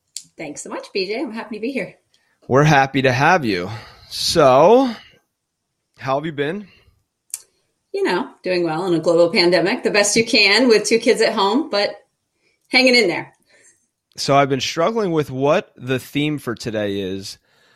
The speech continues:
Speaker 2: and we'll probably title it after the show, but I think what's important to highlight, uh, and we will read a little bit of your bio, I think it's important to highlight that you are a mom, a planner, and a business owner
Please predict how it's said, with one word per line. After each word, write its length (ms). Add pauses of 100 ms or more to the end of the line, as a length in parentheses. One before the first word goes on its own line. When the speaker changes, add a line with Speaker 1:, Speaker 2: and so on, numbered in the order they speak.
(380)
Speaker 2:
and 240
we'll 80
probably 560
title 340
it 140
after 340
the 140
show, 400 (120)
but 380 (100)
I 120
think 400
what's 180
important 380
to 60
highlight, 640 (420)
uh, 260
and 100
we 120
will 240
read 220
a 40
little 180
bit 120
of 80
your 100
bio, 400
I 80
think 220
it's 140
important 280
to 40
highlight 400
that 120
you 300
are 280 (460)
a 120
mom, 540 (560)
a 40
planner, 720 (680)
and 180
a 60
business 420
owner 400